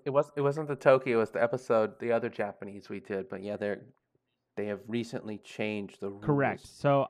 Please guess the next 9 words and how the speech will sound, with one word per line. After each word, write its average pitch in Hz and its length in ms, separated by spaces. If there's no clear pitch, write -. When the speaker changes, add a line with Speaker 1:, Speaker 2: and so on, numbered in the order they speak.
Speaker 2:
I, 160 280
I, 160 380
I 139 140
can't, 185 360
I 147 80
cannot 151 480
c-, - 160
confirm 143 800
if 117 160